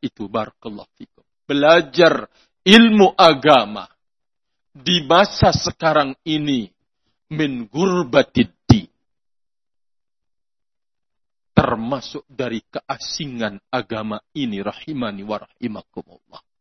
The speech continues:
Dan orang-orang yang masuk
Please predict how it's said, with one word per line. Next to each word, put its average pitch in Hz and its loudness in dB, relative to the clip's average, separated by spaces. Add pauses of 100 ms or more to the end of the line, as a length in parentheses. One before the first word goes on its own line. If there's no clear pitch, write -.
(2750)
Dan 196 2
orang-orang 208 4
yang 214 4
masuk 262 0